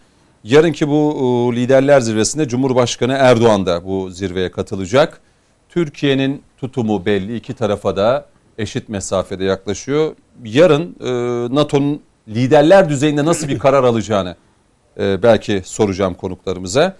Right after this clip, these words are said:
Ama öncesinde belki geçtiğimiz, geride bıraktığımız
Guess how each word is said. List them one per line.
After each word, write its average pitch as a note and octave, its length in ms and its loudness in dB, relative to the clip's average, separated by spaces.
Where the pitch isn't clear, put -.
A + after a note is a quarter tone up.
Ama F3+ 240 2
öncesinde E3+ 760 2
belki F#3+ 520 2
geçtiğimiz, F3+ 880 -4
geride D3+ 240 0
bıraktığımız C#3+ 540 0